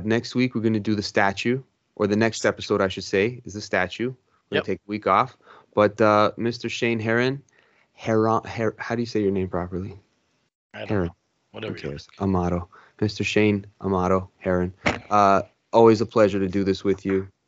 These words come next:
Speaker 1: I always have a good
Speaker 2: Always.
Speaker 1: laugh. Thanks, brother. Where can people follow you?
Speaker 2: Um, Instagram at Shane Heron.
Speaker 1: Nice. Rate and review the show, guys, girls, everyone listening, folks.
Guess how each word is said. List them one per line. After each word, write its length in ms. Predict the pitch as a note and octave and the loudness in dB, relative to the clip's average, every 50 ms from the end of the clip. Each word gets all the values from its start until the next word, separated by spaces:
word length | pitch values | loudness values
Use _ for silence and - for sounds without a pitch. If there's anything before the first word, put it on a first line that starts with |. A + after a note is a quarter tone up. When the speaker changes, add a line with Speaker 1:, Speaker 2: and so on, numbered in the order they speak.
| _ _ _ | _ _ _
Speaker 1:
I 120 | - F#2 F#2+ | -6 -2 2
always 200 | G2 G2 G2 F#2 | 2 2 2 2
have 120 | G2 F#2 | 0 -2
a 40 | F#2 | -2
good 60 | F2+ | -2
Speaker 2:
Always. 160 | A2 G2 F2+ F2 | -2 -2 -2 -2
Speaker 1:
laugh. 420 | F2 E2+ E2+ E2 E2+ - - _ _ _ _ _ | -4 -4 -6 -6 -8 -10 -18 _ _ _ _ _
Thanks, 220 | G2+ G2 F2+ - | -4 -4 -4 -6
brother. 380 | - - E2 E2+ F2 F2 F2+ F#2 _ _ _ _ _ _ _ _ _ _ _ _ _ _ _ _ _ _ _ _ _ _ _ _ _ _ _ | -8 -6 -4 -2 -2 -2 -4 -8 _ _ _ _ _ _ _ _ _ _ _ _ _ _ _ _ _ _ _ _ _ _ _ _ _ _ _
Where 160 | G#2+ A#2 A#2+ | 6 6 6
can 140 | A#2+ C3 A2 | 6 4 2
people 200 | C3 A#2+ A#2+ A#2+ | 0 0 0 -2
follow 260 | A2+ - A#2 A2+ G#2+ | 2 4 4 6 6
you? 300 | G#2 G2 G2 G2 F#2+ F#2+ - _ _ _ _ _ _ _ _ _ _ - - - - - _ _ _ _ _ - | 4 4 2 0 -2 -4 -10 _ _ _ _ _ _ _ _ _ _ -20 -20 -20 -20 -20 _ _ _ _ _ 0
Speaker 2:
Um, 500 | B2 B2 A#2+ A#2+ A#2+ A#2+ A#2 A2 G#2 F#2+ | 2 4 4 4 4 2 0 -2 -6 -4
Instagram 800 | - C#3 C#3 C3 - - C3+ B2+ C3 B2+ C3 C3 C3+ C3 A#2+ A2 | -2 -2 -2 0 -2 -2 0 2 2 2 2 2 0 -4 -6 -4
at 180 | A2+ A#2 A2 - | -6 -4 -4 -4
Shane 260 | - B2+ B2 A#2+ A2+ | -4 -4 -4 -4 -4
Heron. 400 | A#2 A#2+ B2 B2 B2 B2+ A#2+ A2 _ _ _ _ _ _ _ _ _ _ _ | -4 -4 -4 -4 -6 -8 -10 -14 _ _ _ _ _ _ _ _ _ _ _
Speaker 1:
Nice. 360 | - F2+ E2+ D#2+ - - - - _ _ _ _ _ _ _ _ _ _ _ _ _ _ _ _ _ _ _ - | -8 -6 -6 -8 -10 -14 -20 -20 _ _ _ _ _ _ _ _ _ _ _ _ _ _ _ _ _ _ _ 6
Rate 140 | G#2+ A2+ | 8 8
and 100 | G#2 A#2 | 8 4
review 220 | A#2 G#2+ A2 A#2 G#2+ | 2 2 2 2 0
the 80 | G#2+ | 0
show, 240 | G2+ - - G#2 F2+ | 0 0 0 0 0
guys, 420 | E2 F2+ E2+ F2 E2+ - - - _ _ _ _ _ | 0 -2 -6 -6 -8 -10 -12 -18 _ _ _ _ _
girls, 440 | - G2 F#2 F2 F2+ F2 - - - _ _ - | 0 2 2 2 2 0 -4 -10 -18 _ _ -4
everyone 320 | F#2+ F#2+ F#2 F2+ F2+ F2 | -2 0 0 2 0 0
listening, 420 | F2+ F2+ - - F#2 F2 F2 F2+ | -2 -2 -2 -4 -4 -4 -4 -6
folks. 400 | - - F2+ F#2 F2 - - - | -2 0 2 2 2 -2 -10 -20